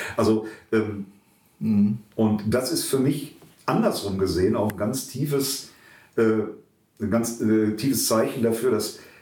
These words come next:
Speaker 1: eben auch die, die auf falsche Wege kommen und auch
Speaker 2: Mhm.
Speaker 1: die, die, äh, Mist bauen, ähm, letztlich aber doch, ähm, genauso in der Gnade und in der Vergebung Gottes, äh, mit eingenommen sind, genauso beim Abendmahl eingeladen sind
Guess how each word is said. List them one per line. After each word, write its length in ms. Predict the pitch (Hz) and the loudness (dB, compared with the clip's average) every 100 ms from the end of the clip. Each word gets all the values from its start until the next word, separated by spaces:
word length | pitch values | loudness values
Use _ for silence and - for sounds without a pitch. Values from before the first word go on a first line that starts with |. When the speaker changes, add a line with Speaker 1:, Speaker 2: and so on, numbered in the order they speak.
| _ _ _ | _ _ _
Speaker 1:
eben 320 | 117 120 113 | 0 2 4
auch 260 | 104 120 - | 2 2 -2
die, 360 | 127 139 160 135 | -4 0 0 0
die 500 | 120 120 117 117 - - _ _ _ | -2 -2 -2 -2 -6 -18 _ _ _
auf 200 | 120 117 | 0 0
falsche 360 | 117 117 117 110 | 0 0 2 2
Wege 240 | 113 110 | 4 4
kommen 320 | 107 127 147 90 | 2 0 0 0
und 120 | 87 | 0
auch 220 | 98 98 | 2 2
Speaker 2:
Mhm. 40 | |
Speaker 1:
die, 160 | 104 117 | 2 2
die, 320 | 107 107 107 110 | 4 4 4 4
äh, 340 | 104 101 104 101 101 92 - - _ 110 | 2 2 2 0 -2 -2 -8 -16 _ 2
Mist 380 | 110 143 - | 2 2 0
bauen, 460 | 120 123 117 131 120 | 0 2 2 0 -2
ähm, 360 | 110 104 - - - - | -2 -2 -6 -12 -20 -2
letztlich 540 | 107 107 - 139 135 | 0 0 -2 0 0
aber 180 | 110 113 | 2 2
doch, 380 | 120 123 - - | 2 -2 -4 0
ähm, 440 | 113 113 110 107 - - | 2 4 4 0 -6 -4
genauso 520 | 110 110 117 123 131 | 2 4 4 4 2
in 140 | 131 135 | 2 2
der 140 | 120 | 0
Gnade 480 | 110 107 113 - 151 | 0 -2 -2 -2 -2
und 140 | 113 | -2
in 60 | 113 | -2
der 100 | 117 | -2
Vergebung 500 | 113 101 117 117 107 | -2 0 0 2 2
Gottes, 420 | 110 120 - - | 2 2 -2 0
äh, 180 | 107 107 107 - - | 2 2 0 -10 -4
mit 120 | 110 110 | -2 0
eingenommen 500 | 127 160 101 92 92 | 2 2 2 0 0
sind, 160 | 98 113 | 0 0
genauso 680 | 98 101 - 113 107 107 - | 2 2 4 2 0 -2 -6
beim 240 | 101 107 107 | -2 0 2
Abendmahl 480 | 120 123 117 117 | 0 0 2 2
eingeladen 580 | 117 113 110 107 107 110 | 2 2 4 4 4 4
sind 300 | 110 - - | 4 2 -2